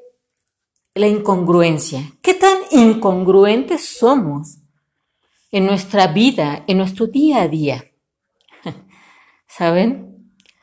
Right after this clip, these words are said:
Realmente a veces no nos damos cuenta. A veces por la, lo vertiginoso de nuestro día a día, nuestras actividades,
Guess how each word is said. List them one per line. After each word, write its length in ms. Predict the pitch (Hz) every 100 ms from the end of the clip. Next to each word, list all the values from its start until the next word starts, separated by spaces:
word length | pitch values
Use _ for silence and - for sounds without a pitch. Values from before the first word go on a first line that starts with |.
| _ _
Realmente 1040 | 208 262 285 277 277 302 320 302 - - _
a 100 | 196
veces 600 | 190 240 - 302 330 311 240
no 160 | 226
nos 160 | 254 269
damos 320 | 233 240 240
cuenta. 580 | - 180 190 185 147 - _ _ _ _ _ _ _ _ _
A 140 | - 170
veces 500 | 196 220 - 294 285
por 880 | - 208 185 170 160 156 - _ _ _ _ _ - -
la, 680 | 160 160 156 156 156 156 170
lo 140 | 170
vertiginoso 880 | 170 165 165 - 170 202 294 294 294
de 80 | 175
nuestro 320 | 160 160 160
día 200 | 147 160
a 20 |
día, 480 | 147 190 226 190 180
nuestras 300 | 156 - 143
actividades, 1080 | - 151 156 160 180 233 190 156 151 156